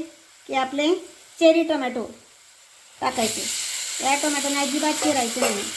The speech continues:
असे असे टाकायचे आणि चांगले वाफवून घ्यायचे. थोड्याच वेळामध्ये हे टोमॅटो नरम होतात, चांगले शिजतात.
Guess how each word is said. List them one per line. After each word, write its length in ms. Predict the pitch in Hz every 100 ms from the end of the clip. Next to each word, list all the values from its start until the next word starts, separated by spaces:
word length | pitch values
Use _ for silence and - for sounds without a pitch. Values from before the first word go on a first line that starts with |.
| - -
असे 240 | 254 262 285
असे 160 | 247 269
टाकायचे 360 | 269 247 233 285 330 - - - - - 240
आणि 100 | 262
चांगले 360 | 285 277 302
वाफवून 420 | 302 277 262 254
घ्यायचे. 320 | 233 220 - - - - - - - - - - - - - - - - - - - - - - - - - - - - - - - - - - - - - - - - - - - - -
थोड्याच 340 | 269 294 302
वेळामध्ये 460 | 285 277 269 262 277
हे 120 | 277
टोमॅटो 380 | 269 254 285 339 - - - - -
नरम 340 | 277 302 285
होतात, 240 | 262 233 - - - - -
चांगले 300 | 277 269 254
शिजतात. 380 | 262 240 -